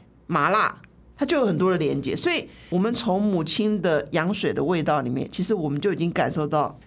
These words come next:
那叫做一脉相承的，不管是哪一个族群的人，他几乎都能感受到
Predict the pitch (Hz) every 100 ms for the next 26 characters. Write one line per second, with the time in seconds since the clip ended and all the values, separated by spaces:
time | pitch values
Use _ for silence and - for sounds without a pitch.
0 | - 240 254 233 226 190 190 226 247 196
1 | - 220 202 214 - - 135 139 269 233
2 | 160 160 190 160 127 139 151 143 - 143
3 | 151 - 139 123 120 - - 214 - 240
4 | 233 226 220 170 170 139 170 165 151